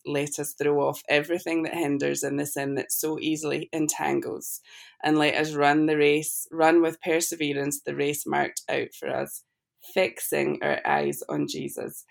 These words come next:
the pioneer and perfecter of faith. For the joy set before him, he endured the cross, scorning its shame, and sat down at the right hand of the throne of God."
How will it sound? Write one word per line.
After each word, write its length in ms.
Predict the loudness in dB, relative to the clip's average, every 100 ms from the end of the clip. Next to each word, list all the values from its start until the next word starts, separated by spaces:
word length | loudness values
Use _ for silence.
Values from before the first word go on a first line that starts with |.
| -20 _ -14
the 60 |
pioneer 640 | -12 0 2 4 2 2 0
and 160 | -2
perfecter 680 | -4 -8 -2 -2 -2 -4 -4
of 180 | -4 -8
faith. 420 | -6 -4 -4 -8 _ -16
For 140 | -10
the 140 | -6 -6
joy 480 | -2 0 2 2
set 380 | -2 -2 -4 -4
before 400 | -6 -8 -6 -6
him, 340 | -6 -6 -8 -10 -20 -20 _
he 240 | -8 -4
endured 480 | -2 0 0 -2 -4
the 80 | -10
cross, 560 | -4 -4 -4 -8 -12 _ _ _
scorning 640 | -12 -6 -2 0 0 -4 -4
its 220 | -4 -2
shame, 420 | -2 0 0 -2
and 200 | -4 -4
sat 360 | -4 -4 -4 -4
down 340 | -4 -2 -4
at 140 | -6 -6
the 80 |
right 300 | -4 -2 -4
hand 340 | -6 -8 -8 -10
of 140 | -14 -10
the 100 | -10
throne 320 | -6 -6 -6
of 140 | -8 -10
God." 220 | -12